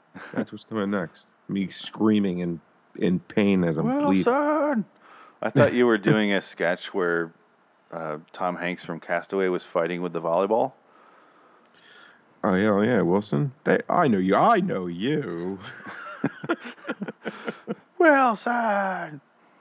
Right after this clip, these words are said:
Speaker 2: Wilson!
Speaker 1: I'm sorry, Wilson!
Speaker 2: <laughs> Yeah, I forgot he does yell, "I'm sorry." Uh, he fucked that volleyball for sure, right?
Speaker 1: Dude, come on. I mean, they didn't show the back of the, the
Speaker 2: Back,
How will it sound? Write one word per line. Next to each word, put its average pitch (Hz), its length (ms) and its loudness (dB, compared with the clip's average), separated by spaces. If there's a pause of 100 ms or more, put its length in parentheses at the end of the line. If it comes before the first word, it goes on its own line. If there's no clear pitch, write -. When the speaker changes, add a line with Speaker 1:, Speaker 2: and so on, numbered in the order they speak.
(120)
Speaker 2:
Wilson! 269 1080 -4
Speaker 1:
I'm 381 260 6
sorry, 403 540 6
Wilson! 359 800 2
Speaker 2:
<laughs> - 0 -
Yeah, 302 220 2 (400)
I 160 60 2
forgot - 560 -6
he 147 100 2
does 120 320 2
yell, 113 160 0
"I'm 110 160 0
sorry." 98 460 -2 (760)
Uh, 151 380 -4 (140)
he 156 80 -4
fucked 92 300 -4
that 80 140 -4
volleyball 78 380 -6
for - 140 -12
sure, 80 380 -6
right? 82 280 -2 (840)
Speaker 1:
Dude, - 280 0
come 95 260 -2
on. 90 420 -4
I 101 40 0
mean, 104 200 4
they 113 80 4
didn't 117 380 2
show 131 520 2
the 90 120 -2
back 82 380 -10
of 76 180 -8 (180)
the, 78 240 -8 (680)
the 90 120 -2
Speaker 2:
Back, 87 140 -2